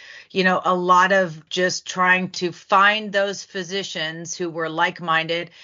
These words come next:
and also the, the wonderful, intelligent dietitians and P H Ds in nutrition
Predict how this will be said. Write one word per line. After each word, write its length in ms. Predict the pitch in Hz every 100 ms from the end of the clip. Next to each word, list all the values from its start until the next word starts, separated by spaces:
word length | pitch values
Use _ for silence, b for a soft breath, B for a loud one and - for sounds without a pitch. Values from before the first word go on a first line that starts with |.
| B -
and 160 | 262
also 540 | - 262 285 - 202 190
the, 140 | 196
the 200 | 185 196
wonderful, 640 | 180 214 214 214 - 196
intelligent 800 | - 180 - 202 202 180 180 170
dietitians 800 | 175 170 165 - 285 - 220 190
and 160 | 175 170
P 200 | 190 170
H 200 | 170 -
Ds 200 | 226 208
in 120 | 190
nutrition 500 | 175 170 180 175